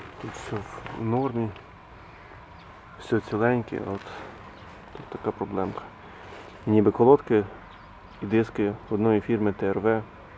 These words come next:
надійна фірма, але бачимо, такий результат. Не знаю, в чому це причина. Якась деформація.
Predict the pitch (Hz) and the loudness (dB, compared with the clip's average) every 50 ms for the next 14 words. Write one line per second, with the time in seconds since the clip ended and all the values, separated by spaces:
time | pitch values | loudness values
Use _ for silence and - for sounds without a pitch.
0 | - - - - - - - - - - - - - - - - 107 95 107 107 | -20 -20 -20 -20 -20 -20 -20 -20 -20 -20 -20 -20 -20 -12 -2 -2 0 2 4 4
1 | 101 101 - - 113 107 107 104 101 - - - - - - - - - - - | 4 4 2 2 0 0 0 -2 -4 -6 -12 -18 -20 -18 -18 -18 -16 -16 -16 -16
2 | - - - - - - - 107 98 95 98 101 101 98 - - 117 110 95 - | -18 -18 -18 -18 -6 0 2 4 4 6 6 4 4 4 0 -8 -10 -12 -12 -14
3 | - - - - - - - - - - - - - - - - 113 107 107 104 | -16 -18 -18 -18 -18 -18 -18 -16 -12 -10 -10 -8 -8 -8 -6 -2 0 2 2 2
4 | 95 95 95 - - 98 92 - - 110 92 104 101 95 90 - 104 98 92 - | 2 2 -4 0 0 0 0 0 -4 -4 0 2 2 2 0 -2 -4 -4 -4 -4
5 | - 95 - 98 - - - - 92 95 101 - - - - - 107 107 98 98 | -6 -8 -8 -8 -14 -12 -10 -8 -8 -8 -8 -12 -14 -16 -4 2 2 2 2 2
6 | 98 - - 101 101 98 95 - - - 107 | -2 -2 -2 0 0 0 -2 -4 -8 -12 -12